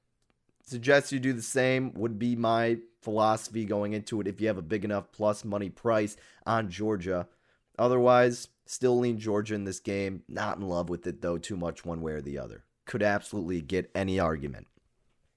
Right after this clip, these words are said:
for vouching for one squad. But okay, guys, that's gonna wrap it up for another edition of the Chicago City Cast presented by BetRivers.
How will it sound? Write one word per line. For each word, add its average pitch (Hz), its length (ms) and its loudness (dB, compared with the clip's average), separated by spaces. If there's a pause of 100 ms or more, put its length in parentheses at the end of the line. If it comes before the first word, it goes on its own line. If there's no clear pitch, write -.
(120)
for 107 280 4
vouching 90 500 2
for 85 140 -4
one 76 240 -2
squad. 80 340 -2 (800)
But 143 140 10
okay, 185 300 8
guys, 135 260 8
that's 156 180 8
gonna 160 160 2
wrap 151 260 8
it 147 60 2
up 151 160 4
for 143 100 4
another 135 320 4
edition 131 400 2
of 131 220 6
the 127 100 2
Chicago 123 540 4
City 123 300 -2
Cast 123 400 6
presented 120 680 2
by 117 280 8
BetRivers. 143 960 6